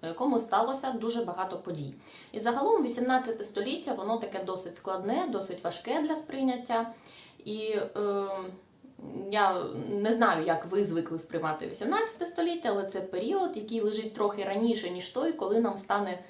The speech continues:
зручно, коли ми потрапимо в якісь, е, зручні сучасні категорії, е, сучасної політики.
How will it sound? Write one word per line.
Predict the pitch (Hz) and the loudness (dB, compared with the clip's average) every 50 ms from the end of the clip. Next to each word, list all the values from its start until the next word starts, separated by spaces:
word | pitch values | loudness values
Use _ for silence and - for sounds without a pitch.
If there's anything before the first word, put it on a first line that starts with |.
| - - - - - - | -20 -20 -20 -20 -12 -4
зручно, | 170 185 233 302 302 269 - - - 254 254 247 254 254 - | 2 4 4 4 4 2 2 2 2 4 4 4 2 0 -2
коли | 170 175 180 180 | -2 -2 -2 0
ми | 180 180 175 170 | 0 -2 -2 -2
потрапимо | - 180 180 180 180 175 170 - - 170 165 165 | -4 -4 0 4 4 4 4 4 0 -4 -6 -4
в | 160 165 | -4 -4
якісь, | 165 165 - 180 175 175 - - - - - - - - | -4 -4 -4 -6 -6 -6 -8 -12 -16 -18 -20 -18 -12 -6
е, | - 165 170 175 | -2 -2 0 0
зручні | 170 180 185 180 - - 196 190 190 185 180 175 | -2 -2 -2 -2 -2 -4 -4 -4 -4 -2 -2 -4
сучасні | 175 - 170 175 - 180 170 170 - - 165 160 | -4 -6 -6 0 4 4 4 4 2 -4 -6 -6
категорії, | 160 - 165 - 175 165 165 180 180 175 170 160 156 156 156 156 151 - 143 143 - | -4 -6 -6 -4 -4 -4 0 0 2 2 2 0 0 0 0 0 0 0 0 -2 -2
е, | - | -4
сучасної | - - - - 147 - - - 160 151 | -6 -8 -4 -2 -2 -2 -2 -4 -8 -8
політики. | 151 - - 226 285 294 269 269 262 240 240 233 233 233 | -8 -4 -2 0 0 0 0 0 -4 -4 -2 0 -2 -2